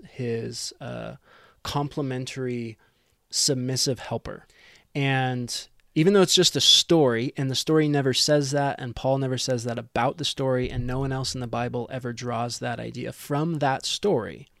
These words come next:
Schreiner actually thinks that when Paul says, "As the law says," he means that Genesis two is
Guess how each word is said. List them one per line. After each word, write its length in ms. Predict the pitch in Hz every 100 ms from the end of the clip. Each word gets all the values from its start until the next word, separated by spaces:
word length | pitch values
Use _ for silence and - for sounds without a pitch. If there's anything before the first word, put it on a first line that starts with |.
| _
Schreiner 440 | - - 151 165 175
actually 440 | 147 143 - 147
thinks 360 | 127 139 131 -
that 220 | 120 113 _ _ _
when 340 | 135 123 123 117
Paul 320 | - 143 160
says, 340 | - 143 127 -
"As 240 | 131 131
the 100 | 131
law 280 | 120 120 123
says," 440 | 120 - 123 107 -
he 260 | - 147
means 340 | 147 139 131 117
that 240 | 120 110
Genesis 580 | 117 131 147 151 160 -
two 420 | - - 147 170 190
is 220 | 131 117